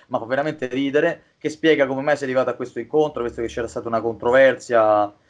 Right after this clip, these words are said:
sul, eh, sull'ultimo match tra i, i B B B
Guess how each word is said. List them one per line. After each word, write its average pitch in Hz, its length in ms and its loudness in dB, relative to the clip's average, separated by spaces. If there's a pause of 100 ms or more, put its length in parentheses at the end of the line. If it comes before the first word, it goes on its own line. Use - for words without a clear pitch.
sul, 117 320 -8
eh, 101 1120 0
sull'ultimo 131 380 -6
match 120 160 -6
tra 107 240 4
i, 101 420 -4 (520)
i 117 80 -14
B 120 120 -8
B 123 120 -6
B 113 300 -2